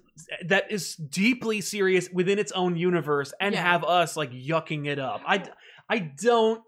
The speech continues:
Speaker 1: get it. Like, I, you know what I mean? Like, it's just, it's, it is so disparate for me
Speaker 2: Yeah, no,
Speaker 1: that
Speaker 2: I,
Speaker 1: it's just not hitting in my, like, it's not hitting the thing.
Speaker 2: Well, it's, I think it's meant to be, like, i-, in, like, its own, like, meta joke.
Speaker 1: Yes.
Speaker 2: Like,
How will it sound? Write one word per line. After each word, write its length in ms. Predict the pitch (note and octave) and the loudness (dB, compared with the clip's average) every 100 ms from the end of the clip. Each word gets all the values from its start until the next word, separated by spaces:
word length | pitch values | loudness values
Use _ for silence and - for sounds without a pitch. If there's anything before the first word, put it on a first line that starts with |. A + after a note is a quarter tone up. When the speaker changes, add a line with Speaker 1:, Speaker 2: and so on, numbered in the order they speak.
| D#3+ | -12
Speaker 1:
get 340 | C3 D#3 B2+ G2+ | -2 0 0 -2
it. 140 | D2+ _ | -8 _
Like, 220 | E3 E3 - | 0 0 0
I, 160 | F#3 F#3 - | -2 -2 -8
you 220 | F#3+ A#3 | -2 2
know 60 | |
what 60 | B3 | 2
I 40 | |
mean? 160 | B3 A#3+ | 2 2
Like, 160 | G#3+ F#3 | 0 -2
it's 120 | - | -4
just, 160 | A3+ - | -8 -8
it's, 220 | E3 - _ _ _ - - | -12 -14 _ _ _ -12 -4
it 120 | G#3+ | -2
is 180 | G3 - | 0 -2
so 360 | - G#3+ A#3 | 0 2 2
disparate 760 | E3+ E3+ D#3 - - F2 - - - _ _ _ _ | 0 -2 -2 -4 -14 -16 -20 -20 -20 _ _ _ _
for 80 | B3 | -2
me 60 | F4+ | 2
Speaker 2:
Yeah, 380 | C4 G#3+ E3 - | 2 2 -2 -4
no, 140 | D4+ E4 | 0 4
Speaker 1:
that 140 | F3 | 4
Speaker 2:
I, 20 | |
Speaker 1:
it's 140 | E3+ - | 2 0
just 380 | G#3+ - D3+ | -2 -4 -10
not 440 | C3+ F3 F3+ F3+ - | -2 2 2 2 -2
hitting 440 | - D#3+ D3 C3+ C#3+ | 0 2 2 -2 -8
in 180 | - D3 | -8 -8
my, 300 | C#3+ C#3 C#3 | -4 -4 -4
like, 220 | C3+ C3 - | -6 -6 -6
it's 140 | F3 | -4
not 160 | A3+ A3 | -2 -2
hitting 440 | D#3 F3+ D#3 C#3+ - _ _ | 0 0 -2 -6 -14 _ _
the 120 | D3+ | -4
thing. 340 | D3 C#3+ A2+ - _ | -2 -6 -8 -16 _
Speaker 2:
Well, 200 | C#4+ E4 | 2 2
it's, 100 | E4+ | 2
I 120 | - | 0
think 220 | C#4 G4+ A#4 | -2 0 -2
it's 140 | A4+ | -2
meant 180 | D4 C4 | -8 -10
to 80 | A3+ | -10
be, 260 | A3+ A3+ | -8 -6
like, 380 | G3+ G3 F#3+ F#3 - - - | -2 -2 -2 -6 -18 -12 -4
i-, 140 | F#3+ | -4
in, 200 | - G#3 | -2 -4
like, 200 | G#3+ G3+ | -2 -4
its 140 | G3+ G#3 | -6 -8
own, 260 | G3+ G#3+ A3+ | -8 -6 -6
like, 320 | G#3 F#3+ F3+ _ - | -4 -6 -8 _ -14
meta 360 | F#3 G3 G3+ G#3 | -8 -6 -4 -6
joke. 580 | D#3 F#3+ E3 D3+ - - | -4 -2 -2 -4 -10 -8
Speaker 1:
Yes. 460 | D#3+ B2 F2+ - - | -4 -4 -6 -14 -6
Speaker 2:
Like, 500 | G#3 F#3 F3+ - | 0 0 -2 -10